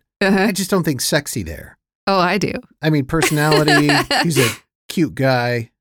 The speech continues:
Speaker 2: Mm. But, uh, he's kinda dumpy.
Speaker 1: What?
Speaker 2: Yeah, he's got kind of a dumpster ass and
Speaker 1: Oh, you're checking out his ass.
Speaker 2: I checked out everything.
Speaker 1: <laughs>
Speaker 2: I, I scope everything in front of me.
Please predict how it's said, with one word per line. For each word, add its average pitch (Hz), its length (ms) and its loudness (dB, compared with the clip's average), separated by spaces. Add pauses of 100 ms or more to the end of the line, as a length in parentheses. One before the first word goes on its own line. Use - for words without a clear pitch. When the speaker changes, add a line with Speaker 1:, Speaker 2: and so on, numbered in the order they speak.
(200)
Speaker 2:
Mm. 160 340 -4 (680)
But, 123 220 0
uh, 117 380 -2 (380)
he's - 240 -6
kinda 269 240 -4
dumpy. 151 600 -4 (300)
Speaker 1:
What? 480 420 4
Speaker 2:
Yeah, 196 120 2
he's 175 140 2
got 190 200 0
kind 190 160 -2
of 160 100 -2
a 139 40 -4
dumpster 135 560 -2
ass 135 420 0
and 87 200 -10 (300)
Speaker 1:
Oh, - 100 -2
you're 311 140 4
checking 349 300 0
out 285 140 2
his 254 140 0
ass. 254 540 0
Speaker 2:
I 240 360 2
checked 143 260 -2
out 117 120 0
everything. 101 480 -6 (260)
Speaker 1:
<laughs> - 0 - (1300)
Speaker 2:
I, 123 40 -6 (200)
I 139 80 -4
scope 135 360 -4
everything 143 420 -2
in 143 100 -4
front 117 240 -6
of 78 60 -10
me. 73 200 -16